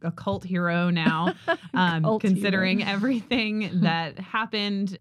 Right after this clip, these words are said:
Speaker 1: I would say national-, I mean, I think what happened nationally really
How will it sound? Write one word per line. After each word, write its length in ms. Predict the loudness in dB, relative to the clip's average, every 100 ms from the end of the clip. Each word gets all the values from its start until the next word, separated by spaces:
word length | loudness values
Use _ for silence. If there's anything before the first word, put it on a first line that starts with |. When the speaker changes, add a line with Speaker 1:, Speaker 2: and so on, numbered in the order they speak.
| -6
Speaker 1:
I 120 | -2
would 140 | -2
say 380 | -2 -2 0 -2 -4 -6
national-, 480 | -4 -4 -4 -6 -2
I 60 |
mean, 160 | 0 0
I 140 | -2
think 180 | -4 -4
what 120 | -4
happened 280 | -4 -4 -2
nationally 540 | -2 -4 -4 -4 -4 -4
really 500 | -2 -2 -4 -6